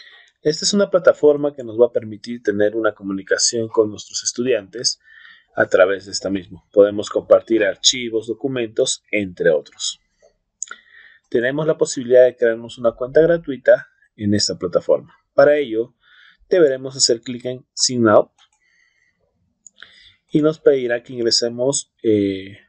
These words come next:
nuestro email o número para crear la cuenta o loguearnos a través de nuestra cuenta en Gmail. Para mi caso, yo ya he creado una cuenta con Gmail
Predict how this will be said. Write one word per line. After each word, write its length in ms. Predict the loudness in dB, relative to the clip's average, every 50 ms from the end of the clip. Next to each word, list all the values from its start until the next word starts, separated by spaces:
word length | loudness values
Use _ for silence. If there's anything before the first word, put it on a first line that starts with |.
| _ _ _ _ _ _ _
nuestro 420 | -6 -4 -4 -4 -2 -2 -2 -2
email 380 | -2 -2 -2 -2 -2 0 -2 -4
o 60 | -4
número 360 | -2 0 2 2 2 2 2
para 320 | 4 6 6 6 4 2 0
crear 280 | 0 2 4 4 4
la 140 | 2 -2 -4
cuenta 420 | -2 -4 -4 0 4 4 4 4 2
o 260 | 0 2 4 4 4
loguearnos 520 | 4 2 0 -2 -2 -2 -2 -4 -10 -16
a 60 | -16 -10
través 340 | -4 -2 0 0 -2 -4
de 60 | -8 -20
nuestra 240 | -18 -14 -12 -10
cuenta 500 | -8 -6 -8 -4 2 4 4 4 4 2 _ _ -20 -20 -20 -20 -20 -20 _ _ _ -8
en 200 | -8 -6 -6 -6
Gmail. 400 | -8 -8 -8 -8 -8 -10 -12 -16 _ _ _ _ _ _
Para 180 | 4 4 4
mi 140 | 4 -2 -6
caso, 320 | -2 -2 -2 -2 -2 -6
yo 160 | -6 -4 -2 -2
ya 300 | 0 2 4 4 4 4
he 100 | 2 0
creado 420 | -2 0 2 6 6 6 6 6
una 200 | 2 -2 -6 -4
cuenta 400 | -2 -2 -2 -2 0 0 -2 -2
con 160 | -2 -4 -6 -6
Gmail 460 | -6 -4 -2 -2 -2 -2 -4 -8